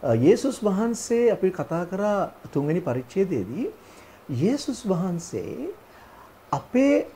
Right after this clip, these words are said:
ආත්මවල එඬේරා කියලා. මතකද? අපේ ආත්මේ එඬේරා කියලා. එතන කතා කර වචනය තමයි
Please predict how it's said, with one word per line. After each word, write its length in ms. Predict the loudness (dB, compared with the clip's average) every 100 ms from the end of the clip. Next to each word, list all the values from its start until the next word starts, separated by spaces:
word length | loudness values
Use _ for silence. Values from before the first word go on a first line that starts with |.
| -4
ආත්මවල 1080 | 0 0 0 -4 -2 2 4 4 4 2
එඬේරා 580 | 2 4 10 10 8 4 -6
කියලා. 260 | -14 -16 -20 -20 -20 -20 -20 -20 -20 -20 -12
මතකද? 240 | -6 -6 -8 -14 -20 -20 -20 -6
අපේ 180 | 0 2
ආත්මේ 340 | 2 -2 -2
එඬේරා 260 | 0 0 -2
කියලා. 260 | -6 -14 -18 -20 -20 -20 -6 2
එතන 280 | 4 6 4
කතා 360 | 2 0 0
කර 240 | 2 2 2
වචනය 420 | 2 0 -2 -2
තමයි 500 | -2 -4 -4 -6 -8